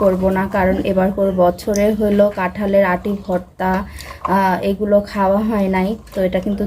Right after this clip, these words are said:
চচ্চড়ির ডাটা দিয়ে রান্না করলেও অনেক মজা লাগে। আসছি।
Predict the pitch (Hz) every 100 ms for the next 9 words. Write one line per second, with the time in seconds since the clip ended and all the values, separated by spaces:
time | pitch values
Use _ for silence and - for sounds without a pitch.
0 | 196 185 185 190 190 180 180 180 180 175
1 | 185 185 202 - - - - 185 185 190
2 | 190 202 190 196 202 185 180 185 196 190
3 | 185 196 202 190 190 285 - - - -
4 | - - - - - - - _ - -
5 | - - _ - - - 214 233 - -
6 | 214 214 - - - - - - - 214
7 | 294 - - 359